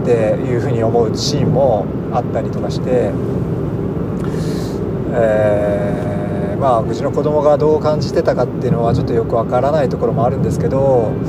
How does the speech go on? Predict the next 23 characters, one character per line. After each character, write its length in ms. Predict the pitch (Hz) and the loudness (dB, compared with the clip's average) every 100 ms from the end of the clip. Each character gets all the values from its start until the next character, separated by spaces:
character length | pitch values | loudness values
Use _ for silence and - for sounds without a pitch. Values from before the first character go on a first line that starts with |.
| - - - - - - | -4 -4 -4 -4 -4 -4
ま 140 | 139 120 | 0 0
あ、 60 | |
ち 80 | - | 0
ょ 60 | - | -2
っ 20 | |
と 60 | 120 | -2
寂 320 | 123 117 120 | -2 -2 -2
し 200 | - 127 120 113 - - | -2 -2 -2 -2 -4 -4
く 300 | 113 110 110 | -2 0 0
な 100 | 113 | -2
っ 40 | |
た 200 | - 113 | -2 -2
り 60 | 104 | -2
と 180 | - - | -2 0
か 280 | 117 117 | 2 2
し 120 | 113 - - - - - - - - - - - - - - - - | 0 -2 -2 -2 -4 -4 -4 -2 -4 -4 -4 -4 -2 -2 -2 -2 0
て 160 | 120 | 2
は 160 | - 135 | 2 2
い 80 | - | 0
ま 100 | 87 | -2
し 100 | - | -4
た 80 | - | -4
ね。 180 | 104 | -4